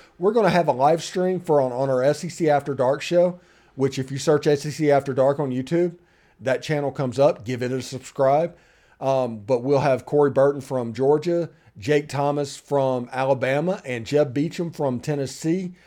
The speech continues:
talking about their hauls, essentially,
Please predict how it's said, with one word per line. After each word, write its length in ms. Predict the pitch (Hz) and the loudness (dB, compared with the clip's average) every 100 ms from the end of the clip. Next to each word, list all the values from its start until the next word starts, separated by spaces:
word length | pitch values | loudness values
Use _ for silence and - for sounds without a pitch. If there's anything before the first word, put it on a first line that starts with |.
| _ - | _ -4
talking 420 | 165 160 175 170 | 2 2 0 -4
about 480 | 147 147 143 139 117 | 2 2 2 -2 -2
their 400 | 135 127 120 - _ - | 0 0 -4 -10 _ -20
hauls, 640 | - 165 165 117 101 101 - | -2 4 4 4 -2 -8 -10
essentially, 680 | 123 120 139 135 135 123 117 | -8 -6 -6 -6 -4 -4 -4